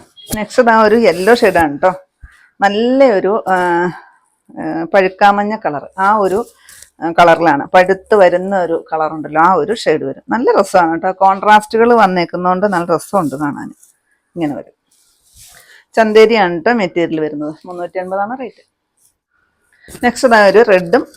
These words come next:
ഗ്രീനും കൂടെ കൂടി വരുന്ന ഒരു കോൺട്രാസ്റ്റ്. അതിൽ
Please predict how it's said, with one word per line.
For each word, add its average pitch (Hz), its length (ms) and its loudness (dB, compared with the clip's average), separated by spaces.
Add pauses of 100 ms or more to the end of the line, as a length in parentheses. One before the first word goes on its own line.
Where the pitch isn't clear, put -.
ഗ്രീനും 214 380 2
കൂടെ 214 160 2
കൂടി 180 280 2
വരുന്ന 160 280 2
ഒരു 160 120 -2
കോൺട്രാസ്റ്റ്. 147 580 -2 (2500)
അതിൽ 190 300 0